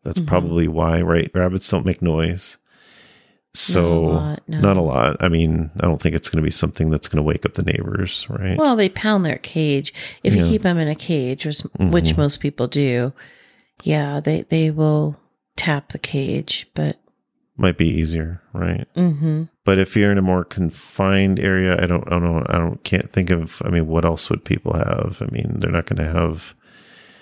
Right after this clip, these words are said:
Speaker 2: Quail.
Speaker 1: probably goats. Yeah, quail could be.
Speaker 2: Quail would be another alternative.
Speaker 1: Mm-hmm.
Speaker 2: Because they're small, they're quiet. I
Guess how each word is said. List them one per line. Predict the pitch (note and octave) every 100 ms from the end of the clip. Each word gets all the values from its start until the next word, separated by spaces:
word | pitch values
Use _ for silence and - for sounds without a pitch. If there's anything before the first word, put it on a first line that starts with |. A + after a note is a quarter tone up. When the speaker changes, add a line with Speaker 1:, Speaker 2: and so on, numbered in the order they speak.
| _ - -
Speaker 2:
Quail. | - - A3
Speaker 1:
probably | G3+ G3 F#3+ D#3+
goats. | A#2+ F2 - - F#2
Yeah, | E2
quail | - - G2 F#2+ G2
could | -
be. | -
Speaker 2:
Quail | G#3+ G3+ F3 E3
would | E3 E3
be | D#3+ E3 E3 D#3 E3 - - -
another | F3 F3 E3+ D#3+ E3
alternative. | D#3+ - - D#3 D#3 D#3 D#3 E3 -
Speaker 1:
Mm-hmm. | F2 E2+ F#2 A2 _ _ _
Speaker 2:
Because | - E3 D#3+ D3
they're | - D3+ D3+ D3 D3
small, | - - F#3 F3 E3+ E3 E3+ E3+ E3+ - _ _ _ _ -
they're | D3
quiet. | - - F3+ D#3+ D3 D3+ D3+ - -
I | -